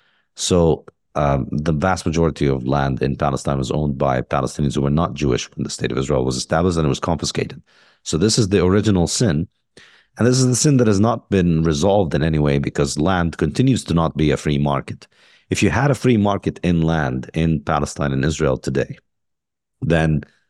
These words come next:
that would be the conflict over, because then refugees could buy back their property. They could go back to their land,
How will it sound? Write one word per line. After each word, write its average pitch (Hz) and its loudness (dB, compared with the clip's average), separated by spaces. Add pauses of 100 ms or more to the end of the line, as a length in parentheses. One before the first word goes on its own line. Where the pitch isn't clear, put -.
(600)
that 95 0
would 92 2
be 98 2
the 87 -6
conflict - -4
over, 98 2
because 76 -2
then 87 2
refugees 87 0
could 71 -4 (160)
buy 85 2
back 87 -2
their 58 -2
property. - -10
They 71 -2
could - -14
go 76 0
back 69 -2 (680)
to 76 0
their 71 0
land, 65 -2